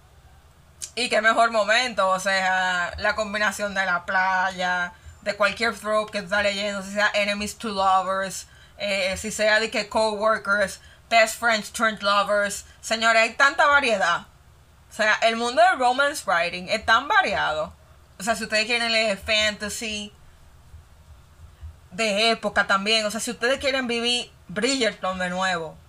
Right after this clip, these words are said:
pero con otros pro-, o sea, protagonistas y otro libro y otra saga, este episodio es para ustedes.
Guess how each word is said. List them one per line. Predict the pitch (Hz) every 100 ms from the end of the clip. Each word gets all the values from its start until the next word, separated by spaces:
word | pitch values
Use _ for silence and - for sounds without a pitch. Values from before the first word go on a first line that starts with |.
| -
pero | 202 196
con | 196 185
otros | 214 240 240 208 202 -
pro-, | - 202 196
o | 185
sea, | 202
protagonistas | 185 190 196 190 190 226 190
y | 185
otro | 208 208
libro | 196 196 185
y |
otra | 202 202 185
saga, | 196 180 160 160 - - -
este | 226 220
episodio | 208 202 202
es | 185
para | 185
ustedes. | 170 - 165 151 160 -